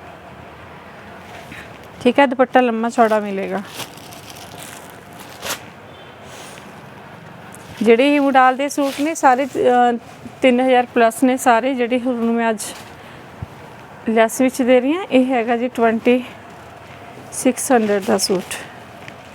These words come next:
ਘੇਰੇ ਦੇ ਉੱਪਰ ਬਹੁਤ ਸੋਹਣਾ ਵਰਕ ਹੈ। ਤਿੰਨ ਮੀਟਰ ਦੀ ਸ਼ਰਟ ਹੈ, ਤੁਸੀਂ ਜਿੰਨਾ ਮਰਜ਼ੀ ਘੇਰਾ ਬਣਾ ਸਕਦੇ ਹੋ। ਦੁਪੱਟਾ ਵੀ ਪਿਓਰ ਚਨੌਨ ਦਾ, ਬਹੁਤ ਪਿਆਰਾ ਵਰਕ ਦੇ ਨਾਲ।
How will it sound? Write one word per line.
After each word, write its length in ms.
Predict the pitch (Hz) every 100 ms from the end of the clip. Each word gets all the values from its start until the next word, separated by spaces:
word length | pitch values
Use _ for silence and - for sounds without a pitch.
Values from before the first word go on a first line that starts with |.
| - - - - - - -
ਘੇਰੇ 260 | 254 233
ਦੇ 80 | 220
ਉੱਪਰ 240 | 233 - 226
ਬਹੁਤ 340 | 208 226 240
ਸੋਹਣਾ 280 | - 240 233
ਵਰਕ 360 | 202 190 -
ਹੈ। 100 | 202 180 -
ਤਿੰਨ 220 | - 254 262
ਮੀਟਰ 280 | 277 285
ਦੀ 120 | 269 277
ਸ਼ਰਟ 420 | - 240 262 269
ਹੈ, 120 | 320 - - - - - -
ਤੁਸੀਂ 260 | 254 269 254
ਜਿੰਨਾ 260 | 254 254
ਮਰਜ਼ੀ 360 | 247 240 220 247
ਘੇਰਾ 240 | 269 254 233
ਬਣਾ 240 | 220 233
ਸਕਦੇ 500 | 214 208 185 190 190
ਹੋ। 40 | 202 - - - - - - - - - - - - - - - - - - 214
ਦੁਪੱਟਾ 480 | 214 226 - 240
ਵੀ 140 | 240 247 -
ਪਿਓਰ 240 | - 233 247
ਚਨੌਨ 520 | - 247 220 208 214
ਦਾ, 160 | 262 370 - - - - - - - - - - - -
ਬਹੁਤ 320 | 214 220 233 -
ਪਿਆਰਾ 240 | 220 208 214
ਵਰਕ 340 | 202 202 -
ਦੇ 160 | 190 190
ਨਾਲ। 260 | 185 214